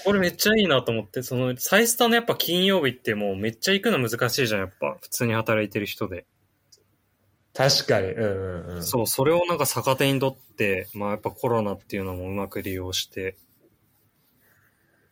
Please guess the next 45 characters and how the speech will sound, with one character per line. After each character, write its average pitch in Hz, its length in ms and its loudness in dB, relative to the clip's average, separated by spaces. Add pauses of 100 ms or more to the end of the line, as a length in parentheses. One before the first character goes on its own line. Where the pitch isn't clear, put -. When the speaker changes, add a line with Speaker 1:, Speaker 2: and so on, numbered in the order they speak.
(360)
Speaker 1:
ま 110 140 -2
あ、 95 40 -8
仕 - 140 0
事 165 240 2
で 151 140 2
き 190 100 0
ん 165 80 2
の 131 80 2
か 107 80 2
っ 104 80 -4
て - 80 -8
話 107 260 0
あ 110 80 2
る 107 120 -4
け 95 160 -10
ど。 98 360 -4 (1400)
Speaker 2:
<laughs> 117 280 4
そ 113 160 0
う 87 80 -6
だ 87 60 -10
ね。 107 120 -12 (480)
Speaker 1:
そ 131 220 0
う、 123 40 2
で 139 80 2
も 123 120 2
な 117 60 2
ん 117 40 2
か 110 60 0
す - 240 -2
ご 175 160 4
い 147 60 4
面 127 140 2
白 123 260 2
い 110 60 0
な 101 160 -2
と 104 100 -10
思 98 80 -8
っ - 20 -12
て、 - 60 -18
結 143 200 -4
構 - 120 -20 (840)
感 123 280 0
動 123 140 2
し - 120 -4
た。 117 240 -2